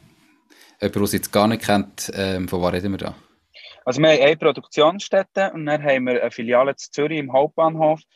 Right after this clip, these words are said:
Speaker 2: Wir haben eine grössere Filiale in Langgast in Bern und wir haben eine Filiale im Breitenrhein in Bern.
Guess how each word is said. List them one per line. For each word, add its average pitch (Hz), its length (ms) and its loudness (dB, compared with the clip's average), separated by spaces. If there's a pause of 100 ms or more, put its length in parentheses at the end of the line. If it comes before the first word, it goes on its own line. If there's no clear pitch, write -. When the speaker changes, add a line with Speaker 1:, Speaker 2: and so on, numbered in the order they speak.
(260)
Speaker 2:
Wir 127 100 -2
haben 127 80 4
eine 120 100 2
grössere 160 380 0
Filiale 123 460 2
in 120 60 -4
Langgast 120 640 0
in - 60 -20
Bern 131 360 2
und 120 160 -6
wir 123 120 -4
haben 120 80 -6
eine 107 220 2
Filiale 110 580 0
im 104 380 -4
Breitenrhein 160 520 2
in - 140 -16
Bern. 160 280 2